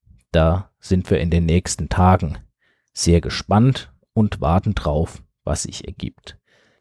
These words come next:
Davon kann ich euch dann hoffentlich in den nächsten Folgen berichten. Bis dahin, macht's gut. Dieser Podcast steht unter einer Creative Commons Lizenz.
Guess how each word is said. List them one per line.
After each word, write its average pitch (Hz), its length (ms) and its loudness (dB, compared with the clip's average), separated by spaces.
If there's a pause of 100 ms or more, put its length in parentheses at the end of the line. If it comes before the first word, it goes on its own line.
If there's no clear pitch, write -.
(140)
Davon 101 460 4
kann 90 180 0
ich - 180 -4
euch 80 240 -6
dann 69 280 -2 (240)
hoffentlich - 720 -6
in 104 80 -2
den 95 140 0
nächsten 107 400 2
Folgen 76 500 -6 (200)
berichten. - 540 0 (240)
Bis - 200 -8
dahin, 107 500 4 (360)
macht's - 380 0
gut. - 300 -10 (2250)
Dieser 104 240 6
Podcast - 760 2
steht - 280 0
unter - 300 0
einer 78 260 2
Creative 92 680 2
Commons 85 460 2
Lizenz. - 640 -4